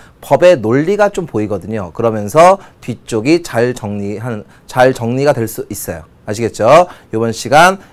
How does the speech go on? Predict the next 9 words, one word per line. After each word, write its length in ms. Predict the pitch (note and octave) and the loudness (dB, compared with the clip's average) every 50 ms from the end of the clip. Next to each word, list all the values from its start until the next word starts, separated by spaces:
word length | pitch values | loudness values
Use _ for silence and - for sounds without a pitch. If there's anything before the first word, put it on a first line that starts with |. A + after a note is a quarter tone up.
| - | -10
일단 180 | C#3 C3+ - - - | -6 -4 -4 -2 -2
오엑스로 560 | A#2+ A#2+ C3 C#3 D3 D3 - - D#3 D#3 D#3 | 0 2 2 2 2 0 -4 0 2 2 2
먼저 260 | C3+ A#2 A2+ A2+ B2 | 2 0 -2 -4 -6
정리하시고요. 760 | A#2 A2 G2+ G#2 A2 A2+ A2+ - F#2 G2+ A2+ A#2 G#2 F2 - - _ | -6 -8 -8 -6 -6 -6 -6 -8 -6 -2 -2 0 0 -2 -4 -10 _
그리고 400 | - G2+ G2+ G#2 D#3 F#3+ G3 G3 - - _ | -8 -6 0 2 4 4 4 2 -2 -10 _
하나만 580 | - - - G#3+ A3 A3+ A3+ A3+ A3 G#3 G3 F3+ | -20 -16 -8 -4 -4 -2 0 0 -2 -2 0 2
더 220 | F#3+ G3+ G3+ G3+ | 4 4 4 2
정리할 420 | G3+ - A2+ G#2+ G#2 G2+ G2 F#2 G2 - | 0 -4 -8 -8 -6 -8 -8 -10 -12 -12
게 220 | _ A#2+ A#2+ B2 | _ -6 -6 -6